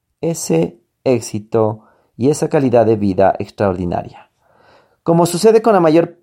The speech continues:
cantidad de personas, su computadora fue programada para la mediocridad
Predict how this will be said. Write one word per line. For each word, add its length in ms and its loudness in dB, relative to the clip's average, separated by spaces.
cantidad 380 2
de 80 2
personas, 580 -6
su 380 -12
computadora 580 2
fue 180 2
programada 720 2
para 340 4
la 260 2
mediocridad 1200 -2